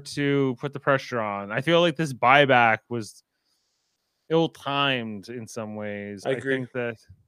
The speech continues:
Speaker 1: you know, um, but, and the team twist, like, I'm glad that it was only for the first two weeks and whatever.
Speaker 2: <laughs> They f-, forgot about that post haste, that, which is good. Abandon, abandon things, you know?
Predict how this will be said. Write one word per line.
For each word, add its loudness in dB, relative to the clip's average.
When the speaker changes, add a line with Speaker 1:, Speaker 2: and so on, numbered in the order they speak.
Speaker 1:
you -8
know, -6
um, -4
but, 4
and -6
the -4
team 2
twist, 0
like, 0
I'm -4
glad 4
that 2
it 0
was 0
only 2
for -8
the -4
first -4
two -2
weeks -10
and -14
whatever. -12
Speaker 2:
<laughs> 6
They 6
f-, 2
forgot 4
about 4
that 0
post -2
haste, -4
that, -2
which -8
is -8
good. 0
Abandon, 6
abandon 0
things, -2
you -8
know? -4